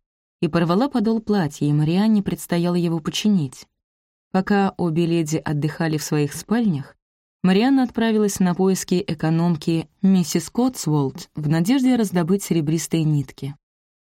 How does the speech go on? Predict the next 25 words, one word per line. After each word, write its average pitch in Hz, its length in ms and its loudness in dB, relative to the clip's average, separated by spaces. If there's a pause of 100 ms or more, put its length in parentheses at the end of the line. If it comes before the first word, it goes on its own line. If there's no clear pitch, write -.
(340)
В - 80 -20
помещении 196 520 4
было 180 200 2
тихо 202 480 -4
и, 156 100 -2
на 156 140 2
удивление, 196 680 2 (200)
немноголюдно. 190 960 2 (460)
Марианна 170 440 2
прошла 165 500 0
мимо 156 220 2
столовой, 156 600 -2 (580)
где 175 180 2
за 180 120 2
длинным 180 400 4
столом 180 400 0
сидели 208 340 2
несколько 196 400 0
человек, 170 600 -2
но 156 160 2
Бакстера 160 560 -2
среди 202 320 0
них 208 220 0
не 233 160 2
было. 127 320 -4